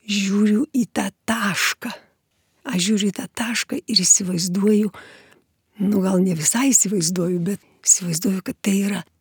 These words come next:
dabar jisai toks mažas, bet jis yra didis ir jisai pulsuoja. Ar ne? Tik tai aš ne visada tai užčiuopiu ir neužčiuopiu, gal, žinoma.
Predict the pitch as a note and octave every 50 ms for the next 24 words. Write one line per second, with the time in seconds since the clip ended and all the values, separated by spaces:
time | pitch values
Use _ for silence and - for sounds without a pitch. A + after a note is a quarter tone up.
0 | _ _ _ _ _ B3 G3 F#3 F3+ E3+ A3+ A3 G#3 G3+ - - - F#3 F3 -
1 | A3+ F#3 - - - - G3+ G#3+ A3+ B3 C4 B3+ - A#3+ A#3 - - - - F3
2 | - - A3 - - A3+ G#3+ G3 G#3 F#3+ - - - - - _ _ F#3+ F3+ D#3+
3 | - - A#3 C#4 D4 C4+ G3 G3 B3+ A3+ - - - - - _ _ _ _ _
4 | _ _ _ _ _ _ _ _ _ _ - D4 A#3 F#3+ - - A#3+ A3 - -
5 | B3 A3+ G#3 - - - C4+ G#3+ F3 E3 F3 F#3+ - _ _ _ _ _ _ _
6 | _ _ _ _ _ - F3 E3 E3+ F3+ G3+ A3 B3 B3 - _ - A#3+ - -
7 | - G3 F#3 - - G3 F#3 - - G3 F3+ F3+ F#3+ F3 - G3 F#3+ F#3+ G3+ -
8 | - E3+ - - - E4 E4 - - - B3+ - _ G3+ D#3+ E3 F3 F3+ A3+ E4+
9 | - - - - - - - - - A#3+ A#3+ A3+ G3 - - - C4 G#3 G3 G#3
10 | -